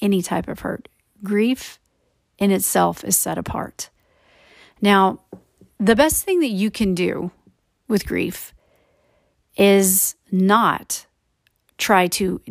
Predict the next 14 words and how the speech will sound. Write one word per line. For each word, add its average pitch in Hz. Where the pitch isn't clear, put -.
deal, 226
quote 214
unquote, 196
deal 190
with 185
all 180
the 180
feelings. -
And 208
what 254
I 339
mean 208
by 180
deal 180